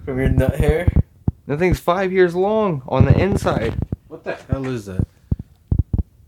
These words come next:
Speaker 3: 'Cause that actually, last time that was happening, that was actually coming up in the fucking recording, too.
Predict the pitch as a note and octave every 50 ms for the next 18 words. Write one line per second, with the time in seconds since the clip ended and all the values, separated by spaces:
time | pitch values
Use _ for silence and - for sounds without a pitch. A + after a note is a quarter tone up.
0 | _ _ _ _ _ _ - _ _ _ _ _ _ _ _ - _ _ _ _
1 | _ _ _ _ _ _ _ _ _ _ _ _ _ _ _ - - - - -
2 | - - - - - - - - G2+ A2 B2+ D3 C#3+ C#3+ C#3+ C#3 - - B2 A2
3 | A2 A#2+ C3 - - - D#3+ D3 C#3 C3+ C3 A2+ G#2+ A2 - A#2 A#2 - - G#2
4 | G2 G2+ G#2 A#2 B2 B2 A#2+ B2 B2 - - G#2+ - - A#2+ A2+ A2 G#2+ G#2+ G2+
5 | - - - A2+ A#2 G#2+ G#2+ F#2+ - - A2+ G#2+ - A2 G2+ G2 F#2+ F#2+ F#2+ F#2+
6 | F#2 - - G#2+ G#2+ G#2 G2+ F2+ F2 F2+ - - A#2+ A2 G2 F#2 F#2